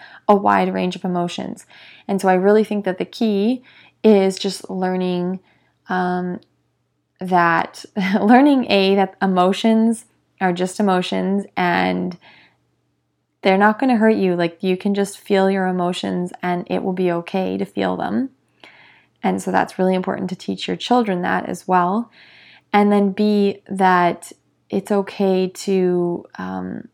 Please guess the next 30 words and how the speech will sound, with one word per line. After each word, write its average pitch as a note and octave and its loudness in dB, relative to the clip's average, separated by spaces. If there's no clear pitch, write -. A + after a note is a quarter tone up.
to G3 -4
have F#3+ 2
these F#3 -2
negative F3+ -2
emotions, G#3 -2
but F3+ 2
we G3+ 4
also F#3 2
can F#3 -4
find F3+ -2
a F3+ -4
way F3 -2
to E3+ -2
let G#3 0
things F#3+ -4
go F#3 0
and E3+ -2
then, E3+ -4
and F3 -2
move F3+ -2
on E3+ -4
quicker F3+ -8
too, G3 -4
once F#3 -6
you F#3+ -2
learn F3 -4
more E3+ -6
about E3+ -8
emotions. - -12
So, G3+ 4